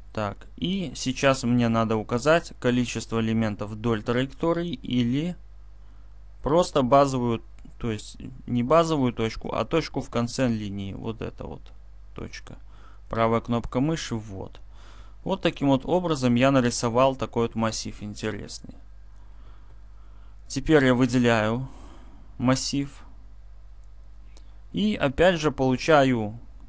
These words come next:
для типа массива по траектории наши инструменты все.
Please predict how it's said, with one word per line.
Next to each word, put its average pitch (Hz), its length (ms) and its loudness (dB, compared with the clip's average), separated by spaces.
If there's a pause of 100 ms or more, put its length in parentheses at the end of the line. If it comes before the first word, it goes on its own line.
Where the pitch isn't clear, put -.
(260)
для 117 400 4
типа - 560 0 (460)
массива 117 460 2
по 117 180 -2
траектории 185 840 0 (1900)
наши 147 380 2
инструменты 120 720 0
все. - 260 -12